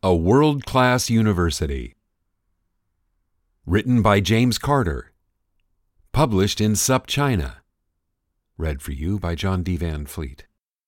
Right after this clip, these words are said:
It's often said that two wrongs don't make a right.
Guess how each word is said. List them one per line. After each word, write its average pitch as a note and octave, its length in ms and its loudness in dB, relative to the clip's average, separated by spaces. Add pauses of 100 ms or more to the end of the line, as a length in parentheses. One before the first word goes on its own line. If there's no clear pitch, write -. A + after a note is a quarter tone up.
(1800)
It's A2 200 2
often C3 340 4
said F2+ 460 2
that D2+ 180 -6
two B2+ 220 4
wrongs G2 460 2
don't F2+ 200 -4
make F#2 160 -2
a F2+ 80 -2
right. D#2+ 400 -2